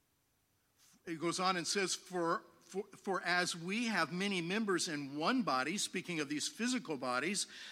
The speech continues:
"but all members do not have the same function." We look at our body, I have hands and I have feet, eyes and ears, and I recognize that I have one body, yet many members,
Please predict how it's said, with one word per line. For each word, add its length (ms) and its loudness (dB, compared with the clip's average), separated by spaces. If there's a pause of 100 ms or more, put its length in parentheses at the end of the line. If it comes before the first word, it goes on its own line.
(160)
"but 100 4
all 220 8
members 480 4 (320)
do 160 0
not 180 4
have 200 0
the 100 0
same 240 2
function." 500 0
We 60 -4
look 220 -2
at 80 0
our 100 4
body, 280 4
I 20 2
have 160 -4
hands 340 2
and 100 -4
I 40 -6
have 100 -4
feet, 280 0 (200)
eyes 300 6
and 180 -4
ears, 380 4
and 80 0
I 60 4
recognize 580 2
that 100 -2
I 60 4
have 120 -2
one 200 -2
body, 420 4 (180)
yet 240 0
many 220 0
members, 560 4